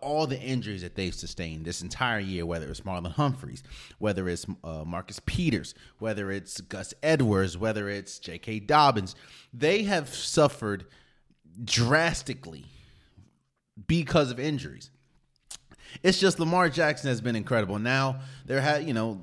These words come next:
Lamar Jackson's been great. Mark Andrews has been great. Uh, the, the team has been good. And going into Sunday,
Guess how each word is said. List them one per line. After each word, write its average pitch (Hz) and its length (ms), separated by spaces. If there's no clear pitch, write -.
Lamar 123 300
Jackson's 120 340
been 120 180
great. 123 360
Mark 117 260
Andrews 120 400
has 117 140
been 117 200
great. 120 360
Uh, 78 200
the, 151 300
the 160 160
team 285 300
has 240 100
been 185 180
good. 135 260
And 165 480
going 302 360
into 151 560
Sunday, 120 920